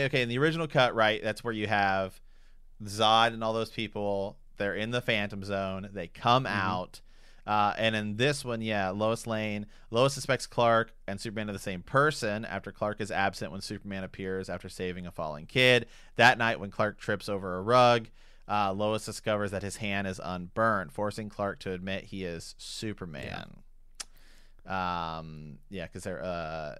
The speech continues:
Speaker 1: and so let me see what else happens here. Yeah, she, he takes her to the Fortress of Solitude, shows her th-, his past. Superman, yeah, re-, removes his superpower, his superpowers by exposing himself to red kryptonite sunlight in a crystal chamber, becoming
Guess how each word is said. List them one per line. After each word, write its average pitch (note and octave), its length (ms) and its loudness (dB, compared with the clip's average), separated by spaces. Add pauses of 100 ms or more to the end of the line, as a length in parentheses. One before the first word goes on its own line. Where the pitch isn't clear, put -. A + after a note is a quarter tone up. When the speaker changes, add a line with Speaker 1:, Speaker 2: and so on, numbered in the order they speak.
(100)
Speaker 1:
and G2 200 -6
so F#2+ 420 0
let F#2+ 120 -4
me F#2+ 80 -8
see F2+ 480 -8
what F2+ 200 -6
else E2+ 220 -4
happens F#2+ 520 -4
here. F2+ 220 -6
Yeah, F#2+ 220 -2
she, G2 300 -4 (380)
he A#2 100 -6
takes C3+ 220 6
her C#3+ 80 2
to C#3+ 40 0
the A#2+ 60 -2
Fortress A2+ 440 0
of F#2+ 100 -8
Solitude, A#2+ 920 6
shows G#2 360 -2
her G#2 140 -2
th-, F#2+ 120 -10
his F#2+ 220 -10
past. A#2 1300 6 (340)
Superman, G2 720 -4
yeah, F2 260 -2
re-, F2 180 -6 (160)
removes F#2 360 -8
his F#2 100 -10
superpower, F#2 640 -6
his G2 160 -10
superpowers G2+ 580 2
by F#2+ 120 -2
exposing A#2 400 -2
himself A2 320 -2
to G2+ 100 -10
red G#2+ 380 2
kryptonite G2 420 -6
sunlight B2+ 560 0
in F#2 140 -6
a F2+ 60 -10
crystal - 360 -10
chamber, G2+ 400 -6
becoming F2+ 560 -10